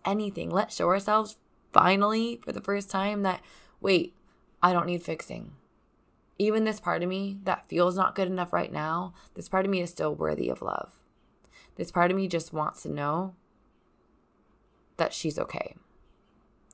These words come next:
Can I slow down and be with her? Really, can I slow down and be with her?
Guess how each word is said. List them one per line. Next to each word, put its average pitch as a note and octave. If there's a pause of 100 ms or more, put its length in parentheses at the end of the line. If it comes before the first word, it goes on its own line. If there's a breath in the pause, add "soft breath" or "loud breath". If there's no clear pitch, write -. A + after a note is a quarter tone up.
(140)
Can F#3
I F#3
slow G#3+
down G#3+
and E3
be D3+
with C#3
her? - (800)
Really, D3+
can D#3+
I E3
slow E3
down D#3
and D#3 (140)
be C#3 (260 soft breath)
with C#3
her? B2+